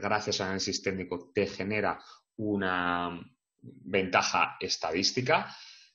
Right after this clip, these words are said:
Y, y bueno, mucha gente estaría pensando, "Oye,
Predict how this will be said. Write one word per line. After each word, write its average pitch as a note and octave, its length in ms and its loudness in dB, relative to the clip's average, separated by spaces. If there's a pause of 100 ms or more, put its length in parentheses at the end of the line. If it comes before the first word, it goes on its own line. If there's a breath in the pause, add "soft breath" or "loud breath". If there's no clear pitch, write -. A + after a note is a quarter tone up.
(640)
Y, G#2+ 460 6
y - 20 4
bueno, A2 260 6
mucha B2+ 460 4
gente B2+ 340 4
estaría A2 520 2
pensando, G#2 920 2 (140)
"Oye, - 460 -4